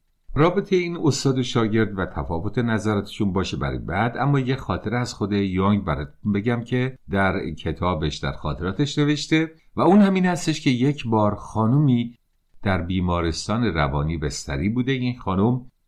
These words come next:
در واقع بچهش میمیره و بعد از مرگ یکی از دو بچهش بستری می‌شه.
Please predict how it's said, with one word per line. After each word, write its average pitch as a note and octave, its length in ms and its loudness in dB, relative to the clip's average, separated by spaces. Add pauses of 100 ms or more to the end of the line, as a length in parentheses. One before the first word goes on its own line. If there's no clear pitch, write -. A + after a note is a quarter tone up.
(200)
در D2+ 160 -4
واقع D#2 200 -4
بچهش F2 560 -4
میمیره A2+ 480 2
و E2+ 140 0
بعد C2+ 240 -2
از B1+ 220 -10
مرگ A#2+ 640 0 (300)
یکی B2 340 0
از C2 180 -4
دو D#2 100 0
بچهش C2+ 640 -4 (320)
بستری D#2 580 -2
می‌شه. B1 520 -4